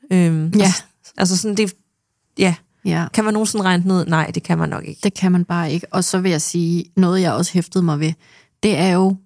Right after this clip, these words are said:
Speaker 2: den klassiske single pige eller mand på kontoret, eller i vennegruppen, eller til sport,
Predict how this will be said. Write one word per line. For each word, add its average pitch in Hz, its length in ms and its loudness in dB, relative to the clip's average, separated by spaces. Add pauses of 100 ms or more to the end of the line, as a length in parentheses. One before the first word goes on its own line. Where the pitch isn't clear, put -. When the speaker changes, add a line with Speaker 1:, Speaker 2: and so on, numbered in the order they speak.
(140)
Speaker 2:
den 190 140 2
klassiske 208 840 -2
single 214 600 0 (320)
pige 208 440 2
eller - 200 -4 (100)
mand 185 280 0 (120)
på 196 100 0
kontoret, 196 760 0
eller 151 140 -2
i 160 120 -2
vennegruppen, 175 600 0
eller 156 360 -2
til - 160 -8
sport, 190 440 0